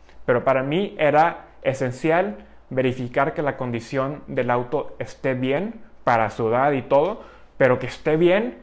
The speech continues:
para que yo tenga la confianza que estoy comprando algo que me va a durar. Porque no quiero estar comprando algo y luego que a los dos meses deje de funcionar.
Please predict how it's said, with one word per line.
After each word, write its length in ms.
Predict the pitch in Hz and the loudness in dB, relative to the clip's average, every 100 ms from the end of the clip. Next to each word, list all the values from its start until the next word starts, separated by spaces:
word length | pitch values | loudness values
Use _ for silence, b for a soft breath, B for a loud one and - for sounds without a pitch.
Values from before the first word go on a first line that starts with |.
| B B - | B B 0
para 180 | 135 123 | 2 2
que 60 | |
yo 120 | 127 | 0
tenga 200 | - 151 | -2 0
la 140 | 156 156 | 0 0
confianza 640 | 127 123 139 135 135 185 | -2 -4 -4 -2 -2 -4
que 80 | 170 | -4
estoy 200 | - 123 | -6 -6
comprando 580 | 127 131 135 127 139 135 | -4 -2 -2 -2 -2 -2
algo 540 | 131 131 131 185 226 - - | -2 -2 0 0 -2 -10 -8
que 100 | 135 | -4
me 140 | 123 113 | 0 2
va 280 | 117 120 - | 2 0 0
a 100 | 135 | -2
durar. 440 | 117 110 98 92 - - | 0 0 -2 -4 -12 -4
Porque 220 | 127 - | -4 -2
no 140 | 143 143 | -2 0
quiero 200 | 170 165 | 2 2
estar 260 | 160 156 | 2 0
comprando 480 | 165 160 151 151 160 | 0 2 2 4 6
algo 480 | 156 151 202 247 - | 6 4 2 -2 -4
y 100 | 151 | 0
luego 520 | 139 143 147 160 180 | 4 6 8 8 6
que 200 | - 151 | 4 0
a 180 | 147 131 | 2 2
los 240 | 120 120 113 | 2 2 4
dos 200 | 139 156 | 2 2
meses 640 | 156 151 214 262 - - - - | -2 -2 -4 -4 -8 -20 -20 -6
deje 340 | 156 151 156 | 0 2 6
de 60 | 151 | 4
funcionar. 580 | 139 120 117 165 139 | 4 -2 -2 -2 -2